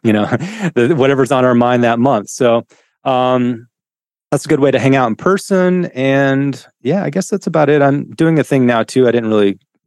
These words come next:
uh, discuss this, um, in our conversation, but I'm also doing a thing now called Mix Assist. So any producer who is working on trying to mix something, something themselves,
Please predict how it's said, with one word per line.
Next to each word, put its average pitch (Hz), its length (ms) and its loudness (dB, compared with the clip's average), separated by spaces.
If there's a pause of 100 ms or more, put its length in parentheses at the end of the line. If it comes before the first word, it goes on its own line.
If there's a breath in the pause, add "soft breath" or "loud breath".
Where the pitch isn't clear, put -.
uh, 107 160 -8
discuss - 480 -6
this, - 380 -6 (100)
um, - 420 -12 (520 soft breath)
in 107 60 0
our 101 80 0
conversation, 104 540 -2
but 104 100 0
I'm 104 120 0
also 107 300 -2 (320)
doing 101 340 -2
a 98 60 -4
thing 101 180 -6
now 101 160 -2
called 98 220 -4
Mix 101 340 -4
Assist. 104 480 -4
So 101 460 -2 (400 loud breath)
any 107 420 2 (140)
producer 107 480 0
who 104 440 0 (100)
is 104 200 -8
working 104 460 -4
on 101 340 -4 (380 soft breath)
trying 123 160 0
to 110 80 2
mix 113 200 0
something, 113 340 -2
something 113 340 -2
themselves, 160 880 -2